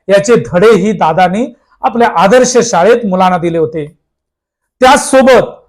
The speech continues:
सातत्य हा गुणही दादांनी मुलांना शिकवला होता. अशी होती दादांची प्रबोधनकार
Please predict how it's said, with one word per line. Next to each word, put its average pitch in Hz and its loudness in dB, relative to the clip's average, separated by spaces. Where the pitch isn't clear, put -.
सातत्य 247 0
हा 202 0
गुणही 220 -2
दादांनी 180 -4
मुलांना 175 -6
शिकवला 160 -6
होता. 143 -12
अशी 233 -2
होती 190 -2
दादांची 190 0
प्रबोधनकार 214 2